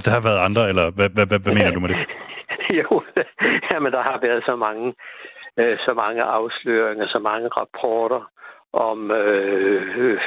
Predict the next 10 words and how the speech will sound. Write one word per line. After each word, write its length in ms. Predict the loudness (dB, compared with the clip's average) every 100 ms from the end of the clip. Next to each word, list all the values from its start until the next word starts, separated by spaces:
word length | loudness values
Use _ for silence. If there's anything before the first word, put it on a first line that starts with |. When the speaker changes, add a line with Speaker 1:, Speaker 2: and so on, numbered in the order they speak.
| -2
Speaker 2:
forholdene 580 | -2 -2 -2 -2 -2 -4 -2
på, 260 | 0 -2 -6 -16 -18 -12 -12 -10 -4
øh, 360 | 0 2 2 0 -2 -6 0 0 0
den, 100 | -2 -4 -8 -10 -4 0
den 100 | 2
katolske 840 | 2 2 0 2 2 2 2 0 -2 -8 -16 _ -4
kirkes 720 | 2 2 2 -2 -2 -2 -4 -10 -14 -6
sociale 760 | 0 4 4 4 2 2 2
institutioner, 1040 | 0 -4 -2 -2 2 4 4 2 0 -4 -6 -8 -12 -10 -8 -10 -4
øh, 800 | 0 2 2 2 2 2 2 -2